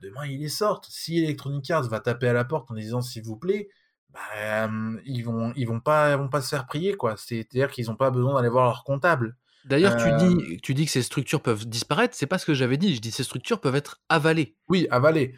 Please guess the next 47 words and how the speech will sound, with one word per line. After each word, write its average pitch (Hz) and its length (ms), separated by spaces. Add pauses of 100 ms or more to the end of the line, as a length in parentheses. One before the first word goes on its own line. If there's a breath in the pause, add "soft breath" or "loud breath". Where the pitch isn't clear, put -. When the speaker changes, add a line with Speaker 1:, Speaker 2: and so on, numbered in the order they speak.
(160 loud breath)
Speaker 2:
Parce 123 140
que 175 260
on 143 80
l'a 139 140
dit, 156 300
on 123 100
l'a 123 100
déjà 151 240
dit 147 80
en 147 60
partie 135 260
une, 131 80
en 117 80
partie 117 260
deux, 202 320
Bethesda 147 720
est 117 100
resté 135 320
Bethesda 123 560 (480)
pour 139 140
le 123 60
moment. 151 340 (220)
Activision 143 440
Blizzard 139 300
est 160 80
rest-, 117 420
restera 147 560
Activision 123 380
Blizzard 143 320 (520)
pour 160 160
le 127 80
moment, 147 360
dans 117 200
un 127 60
premier 151 300
temps. 131 140 (220 loud breath)
Il 160 80
se 143 60
posera 208 300
la 202 80
question 185 400
de 139 160
que - 200
vont 214 200
devenir 170 320
ces 147 100
structures 165 560